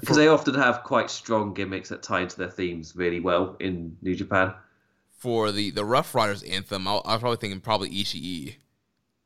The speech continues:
Speaker 1: Oh, yes. Oh, yes. I'd, I'd still, I'd have the Pitbull,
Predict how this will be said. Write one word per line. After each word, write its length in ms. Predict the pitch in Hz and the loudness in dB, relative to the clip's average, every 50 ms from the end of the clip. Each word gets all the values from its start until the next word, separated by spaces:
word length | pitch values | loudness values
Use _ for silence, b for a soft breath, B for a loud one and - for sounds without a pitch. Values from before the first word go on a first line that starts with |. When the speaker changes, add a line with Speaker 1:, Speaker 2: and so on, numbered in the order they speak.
| _ _ _ _ _ _ _ _ _ _ | _ _ _ _ _ _ _ _ _ _
Speaker 1:
Oh, 240 | 110 104 92 78 73 | 0 2 4 4 4
yes. 520 | 73 73 69 - - - - - - - - _ _ _ _ _ _ _ | 4 0 -2 -4 -8 -10 -14 -14 -16 -16 -20 _ _ _ _ _ _ _
Oh, 300 | - 117 113 101 85 - - | 4 6 6 6 6 4 4
yes. 380 | 113 117 107 95 - - - - _ _ _ | 4 4 4 4 0 -6 -16 -20 _ _ _
I'd, 140 | 123 131 139 | 2 2 2
I'd 140 | - 143 - | 2 0 -2
still, 360 | - - 123 120 - 123 - - - - - - | 2 4 4 4 4 2 -2 -10 -20 -10 -2 0
I'd 120 | 131 120 | 0 2
have 160 | 135 123 - | 2 0 -2
the 80 | 113 104 | -4 -6
Pitbull, 640 | - - 127 113 - 113 104 101 98 95 92 90 | -4 -4 -4 -4 -2 0 0 2 2 0 -2 -4